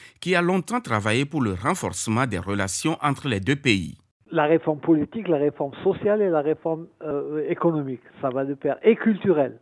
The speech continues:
Speaker 2: Ils ont intérêt à diversifier parce que le pétrole et le gaz, euh, ça va pas tenir éternellement.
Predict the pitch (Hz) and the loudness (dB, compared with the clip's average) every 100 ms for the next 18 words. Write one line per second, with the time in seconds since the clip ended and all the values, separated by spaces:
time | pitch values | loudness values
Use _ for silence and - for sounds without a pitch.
0 | - 135 135 151 156 190 240 294 160 131 | -12 -4 0 0 0 0 4 4 4 0
1 | 147 151 - 143 202 220 175 - 151 147 | -4 -4 -6 -6 -2 0 0 0 0 0
2 | 156 - 170 147 139 139 135 185 196 143 | -2 0 2 2 0 -2 2 2 2 0
3 | 151 135 147 139 131 151 - 151 147 143 | -4 -2 0 -2 -2 -6 -6 -4 -4 -2
4 | 139 131 147 190 143 | -4 -4 -6 -6 -8